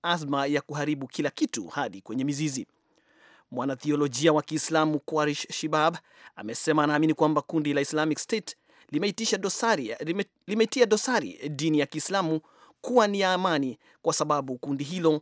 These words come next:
siku zote linatukia ghasia kufanikisha utashi wake. Karibu wiki mbili tangu mshukiwa aliyetupa bomu kwenye mbio za marathon za Boston, Johal Zanaev,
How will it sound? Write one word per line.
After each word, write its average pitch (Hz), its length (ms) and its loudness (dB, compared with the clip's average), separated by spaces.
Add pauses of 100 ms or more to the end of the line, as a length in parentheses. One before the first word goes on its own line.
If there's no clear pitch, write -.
(120)
siku - 300 -4
zote 175 760 2
linatukia 156 680 -2
ghasia 143 460 -2
kufanikisha 135 1040 -6 (600)
utashi 127 440 -4
wake. 98 420 -14 (960)
Karibu 311 460 6
wiki 240 220 2
mbili 220 380 2
tangu 170 480 0
mshukiwa 160 600 4
aliyetupa 110 460 -4
bomu 151 300 2
kwenye 147 240 2
mbio 156 340 4
za 143 120 2
marathon 151 380 2
za 143 140 0
Boston, 156 520 0
Johal 156 360 2
Zanaev, 156 440 2